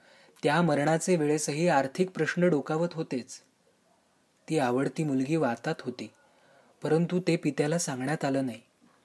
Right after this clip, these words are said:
"एक मरो, परंतु दहांचा पोशिंदा जगो," असं सर्वांना वाटत होतं.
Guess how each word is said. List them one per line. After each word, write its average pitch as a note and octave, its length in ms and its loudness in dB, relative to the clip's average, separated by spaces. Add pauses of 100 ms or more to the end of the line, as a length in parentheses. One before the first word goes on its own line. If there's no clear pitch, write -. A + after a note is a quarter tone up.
(240)
"एक E3+ 280 0
मरो, C#3 360 -4 (340)
परंतु D#3+ 360 0
दहांचा D#3 560 -2
पोशिंदा E3+ 580 0
जगो," C#3 340 -2
असं E3 220 -2
सर्वांना D#3 540 0
वाटत B2+ 280 -4
होतं. - 200 -14